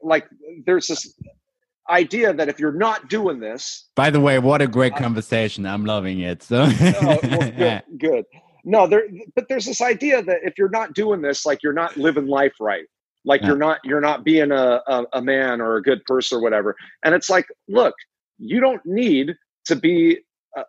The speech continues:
Speaker 1: an entrepreneur to
Speaker 2: Yeah.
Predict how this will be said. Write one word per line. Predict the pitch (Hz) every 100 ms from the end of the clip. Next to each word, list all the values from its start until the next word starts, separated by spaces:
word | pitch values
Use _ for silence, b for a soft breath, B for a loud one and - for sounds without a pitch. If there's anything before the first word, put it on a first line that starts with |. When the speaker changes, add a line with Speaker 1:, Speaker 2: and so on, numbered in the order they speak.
| 160
Speaker 1:
an | 151
entrepreneur | 175 185 156 175 208 180 135 170 - _ _ _ -
to | - 165 156 147 139 _ _ _ _
Speaker 2:
Yeah. | -